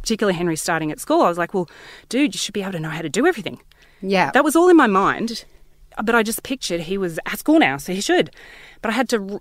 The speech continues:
Speaker 1: like, backtrack and go, "Well, hang on, I haven't taught him any of these skills because I've been so busy trying to get out the door and, you know, throw the f-, things and get them dressed, race out the door." So suddenly it was like, "Well, let's backtrack and go, well, what can he do? What is not yet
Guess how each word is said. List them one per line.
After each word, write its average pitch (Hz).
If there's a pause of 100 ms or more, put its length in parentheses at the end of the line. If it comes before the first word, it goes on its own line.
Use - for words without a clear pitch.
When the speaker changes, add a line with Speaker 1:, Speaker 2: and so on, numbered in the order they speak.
(160)
Speaker 1:
like, 196
backtrack 226
and 185
go, 180
"Well, 190
hang 262
on, 165
I 170
haven't 247
taught 226
him 247
any 165
of 151
these 147
skills 233 (340)
because 202
I've 214
been 196
so 202
busy 180
trying 175
to 160
get 160
out 151
the 160
door 156
and, 156
you 156
know, 147
throw 240
the 214
f-, -
things 170
and 160
get 247
them 190
dressed, 170
race 208
out 185
the 165
door." 156 (560)
So -
suddenly 370
it -
was 302
like, 254
"Well, 277
let's 214
backtrack 185
and 196
go, 196
well, 208
what 214
can 190
he 180
do? 147 (400)
What 190
is 185
not 190
yet 156